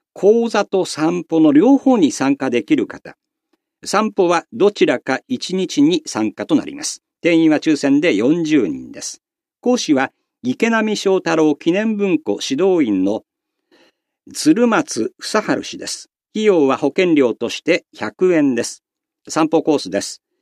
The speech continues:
ジェイアール四ツ谷駅に集合し、ここから石切横丁、海行寺、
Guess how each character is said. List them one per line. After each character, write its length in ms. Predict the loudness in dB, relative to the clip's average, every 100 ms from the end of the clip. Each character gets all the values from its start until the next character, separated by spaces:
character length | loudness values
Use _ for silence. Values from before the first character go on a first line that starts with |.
| _ _ _
ジ 200 | -10 2
ェ 60 | 2
イ 80 | 4
ア 100 | 2
ー 40 |
ル 160 | 2 2
四 180 | 2 2
ツ 200 | 0 0
谷 180 | 2 0
駅 180 | 2 2
に 100 | 2
集 240 | 0 -2
合 180 | 0 -4
し、 240 | -6 -10 -4
こ 140 | -2
こ 180 | 0 0
か 160 | 0 -2
ら 180 | -2 -6 _ -6
石 280 | -4 -4 -6
切 280 | -4 -2 0
横 280 | 0 -2 -6
丁、 420 | -4 -6 -6 -10 _ _ _ _ _ _ _ _ _ _ -14
海 300 | -2 0 4
行 340 | 4 2 -2 -10
寺、 200 | -16